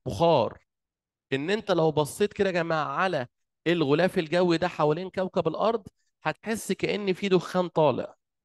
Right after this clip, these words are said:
كأن مفيش دخان، كأن دخان من بعيد اهو لو بصيت عليه في الصورة اللي تحت كده.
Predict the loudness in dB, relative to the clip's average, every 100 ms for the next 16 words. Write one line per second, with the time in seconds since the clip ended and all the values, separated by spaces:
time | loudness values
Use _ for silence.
0 | _ _ 0 0 2 0 0 -4 -4 -4
1 | -6 -2 -2 0 -2 -2 -2 -2 0 -2
2 | -2 -2 -2 -2 -2 -2 -6 _ _ -4
3 | -2 2 2 2 2 2 2 0 _ _
4 | _ 0 2 2 -2 -4 -4 -4 -4 -4
5 | -6 0 0 0 -4 -8 -10 -4 -4 -4